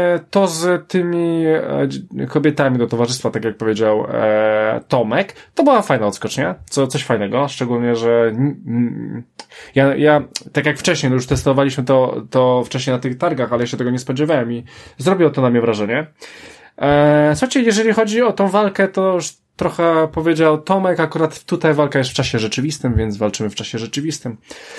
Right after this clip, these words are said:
E, no i tam ta walka jest też taka pojebana. Znaczy, no, ona jest całkiem niezła, ale ogólnie jest pojebana,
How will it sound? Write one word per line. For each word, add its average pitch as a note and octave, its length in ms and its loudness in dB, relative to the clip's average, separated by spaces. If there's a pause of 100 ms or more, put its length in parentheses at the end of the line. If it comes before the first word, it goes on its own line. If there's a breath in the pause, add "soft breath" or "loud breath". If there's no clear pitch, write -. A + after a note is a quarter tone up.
(360 loud breath)
E, A#2 680 2
no E3+ 100 0
i E3 40 0
tam D3+ 380 2 (240 loud breath)
ta C#3 100 0
walka C#3 240 0
jest - 600 -6
też - 120 -6
taka B2 200 -4
pojebana. A2+ 440 0
Znaczy, D#3 280 2
no, A3 160 4
ona A3 180 4
jest G#3+ 120 0
całkiem A3 260 0
niezła, D#3+ 380 4
ale F3 160 2
ogólnie E3 240 -2
jest D3+ 160 -2
pojebana, C3+ 520 2